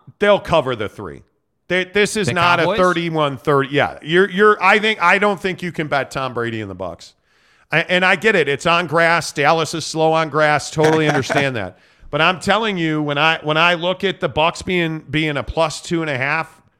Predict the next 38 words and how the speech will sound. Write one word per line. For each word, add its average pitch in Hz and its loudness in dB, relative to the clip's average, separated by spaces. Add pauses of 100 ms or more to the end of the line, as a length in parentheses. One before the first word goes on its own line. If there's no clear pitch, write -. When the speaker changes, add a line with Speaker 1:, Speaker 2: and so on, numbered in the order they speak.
(140)
Speaker 1:
dog 160 4
at 131 -2
home, 170 -2 (1120)
there, 226 4
I, 170 4
I 196 4
think 208 0
there's 180 0
pretty 175 2
good 143 2
reason 127 -6
for 98 -10
that. 67 -14 (240)
I 175 6
think 190 0
there, 175 2
I 175 6
think 175 -4
there's 165 -4
a 123 -8
pretty 147 -8
good 185 0
reason 175 -2
for 170 -2
that. 160 0
I 127 0
think 160 -4
it's 156 -8
because 143 -4
that 151 -2
team 170 -2 (340)
has 160 2
a 143 -6
propensity 165 -4
to - -2
flipping 156 -4
fall 151 0
apart. 101 -8